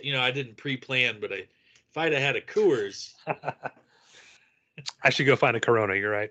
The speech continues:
Speaker 2: <laughs>
Speaker 1: I need a Coors and a cigar
Speaker 2: We'll plan
Speaker 1: to
Speaker 2: better.
Speaker 1: appropriately
Speaker 2: <laughs> I'll eighty-six the cigar on that one. <laughs>
Speaker 1: Why? What, what happened, John?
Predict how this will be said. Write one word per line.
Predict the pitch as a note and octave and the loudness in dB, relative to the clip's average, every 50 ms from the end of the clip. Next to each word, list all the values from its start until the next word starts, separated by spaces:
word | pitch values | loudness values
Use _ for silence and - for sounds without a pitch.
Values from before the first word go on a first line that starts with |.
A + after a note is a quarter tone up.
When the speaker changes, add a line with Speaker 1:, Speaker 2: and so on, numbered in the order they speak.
| - _ | -10 _
Speaker 2:
<laughs> | - - | -12 -8
Speaker 1:
I | A2 A2 G#2 - - - A2+ D3+ C3 - - D3 C#3 - - - - - D3+ | -8 -8 -8 -8 -12 -10 -10 -10 -10 -8 -6 -6 -6 -6 -8 -12 -10 -8 -4
need | F3+ F3+ D#3 | -2 -2 -2
a | C#3+ | -2
Coors | C#3 - - A3 A3+ A#3 A3 G3+ F3 | -4 -2 -2 0 2 2 2 2 0
and | F#3+ F3 E3 | -2 -4 -4
a | C#3 | -6
cigar | - - C#3 B2 C3 B2+ B2 A#2 G#2 G2 G#2 - - _ _ | -6 -8 -8 -6 -6 -4 -4 -4 -6 -6 -10 -14 -20 _ _
Speaker 2:
We'll | - C#3 D3 E3 D#3 | -2 2 2 2 4
plan | - G3 G3 G3 F#3 | 6 6 6 6 8
Speaker 1:
to | D#3 | 8
Speaker 2:
better. | D#3+ F3 E3 D3+ C3 - | 8 8 8 8 6 6
Speaker 1:
appropriately | - C#3 D3+ D3+ C#3 C3 D#3+ A#2+ B2+ C3+ E3 D#3 - - C#3 C3+ - - | 6 6 6 6 6 6 4 2 0 0 -2 -4 -4 -6 -6 -8 -8 -12
Speaker 2:
<laughs> | - D#3 - | -10 0 4
I'll | D3 D#3 E3 | 6 8 8
eighty-six | E3+ E3 E3+ D#3+ - - E3+ D3+ - - | 8 8 6 4 4 4 4 4 2 0
the | D#3+ C#3+ | -2 0
cigar | - D#3+ C#3+ C#3 C#3 C#3+ C#3 C#3 | 2 2 2 4 6 6 8 8
on | C3+ B2+ C3+ | 6 6 6
that | C3 C3 C3 C3 - - | 4 4 4 2 0 0
one. | E3 D#3+ D#3 - F3 E3+ - - | -2 -2 -2 -2 -6 -8 -10 -10
<laughs> | - - - _ - - _ _ - - _ _ - - - _ _ - - - _ _ _ _ _ - - - - _ _ _ _ _ _ - _ - - | -12 -16 -16 _ -18 -18 _ _ -20 -20 _ _ -20 -20 -20 _ _ -20 -20 -20 _ _ _ _ _ -20 -20 -20 -20 _ _ _ _ _ _ -20 _ -10 -2
Speaker 1:
Why? | A3 C#4 D#4+ D4+ D4 D#4 C#4+ G3+ D#3+ E3 | 2 4 6 6 6 6 4 4 0 -2
What, | F3 A#3+ D4 D4 C4+ C#4+ - | -2 -2 -4 -4 -4 -6 -4
what | A#3+ C#4+ C#4 - | -4 -4 -2 0
happened, | A3+ A#3+ C4+ D4+ E4 - F#4 F4+ E4 | 0 0 0 -2 -2 -2 -4 -4 -2
John? | - - F#3 E3 D#3 D#3 D#3+ E3+ | -4 -2 2 2 2 2 2 0